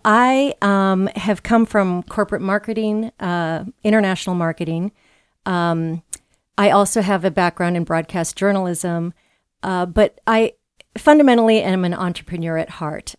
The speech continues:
And my husband, coming from Argentina and from a very entrepreneurial family himself, has always been in business for himself. And so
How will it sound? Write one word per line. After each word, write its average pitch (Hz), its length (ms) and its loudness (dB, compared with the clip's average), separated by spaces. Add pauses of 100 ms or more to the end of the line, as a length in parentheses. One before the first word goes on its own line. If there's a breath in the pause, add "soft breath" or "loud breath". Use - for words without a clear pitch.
And 185 320 -2
my 185 100 -2
husband, 196 600 -4
coming 170 260 -6
from 175 180 -4
Argentina 185 840 -4 (100)
and 175 220 -8
from 175 180 -12
a 170 60 -8
very 180 320 -2 (100)
entrepreneurial 180 640 -6
family 180 420 -6
himself, 175 680 -4 (320 soft breath)
has 220 160 2
always 214 260 6
been 202 160 0
in 190 100 0
business 175 360 -6
for 175 140 -8
himself. 160 500 -8
And 180 120 -8
so 170 400 -4